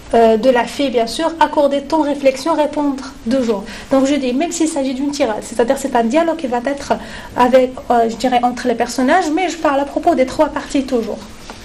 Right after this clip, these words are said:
Donc, je vais vous donner maintenant un exemple de production.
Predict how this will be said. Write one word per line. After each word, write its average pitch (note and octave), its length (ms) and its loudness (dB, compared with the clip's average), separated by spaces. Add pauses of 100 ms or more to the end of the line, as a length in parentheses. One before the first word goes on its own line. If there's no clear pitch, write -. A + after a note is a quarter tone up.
(460)
Donc, - 260 2 (540)
je C4 80 2
vais E4+ 60 2
vous F4+ 120 6
donner E4+ 240 2
maintenant D4+ 300 2
un C4+ 180 0
exemple C4 360 -2
de A#3 80 -4
production. A#3+ 480 -2